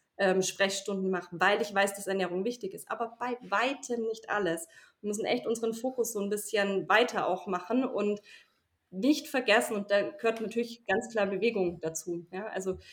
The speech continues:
mir geht's nach einem Tag, wenn ich mich einen Tag nicht bewegt habe und wenn's nicht mindestens der Spaziergang war,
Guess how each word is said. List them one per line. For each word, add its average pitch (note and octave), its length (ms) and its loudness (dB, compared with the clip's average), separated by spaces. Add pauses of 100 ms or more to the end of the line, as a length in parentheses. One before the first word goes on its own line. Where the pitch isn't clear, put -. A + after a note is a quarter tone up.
(340)
mir B3+ 220 8
geht's F4 240 2
nach A3+ 180 2
einem C#4+ 280 6
Tag, C#4 220 2
wenn A#3 100 6
ich A3+ 60 0
mich A3+ 140 -2
einen A3 140 0
Tag B3+ 160 -2
nicht A#3+ 180 -2
bewegt G3+ 380 -2
habe C4+ 160 0
und A3 60 2
wenn's A3+ 160 0
nicht - 160 -10
mindestens D#4 460 4
der A3 100 4
Spaziergang G3+ 760 0
war, F3+ 360 0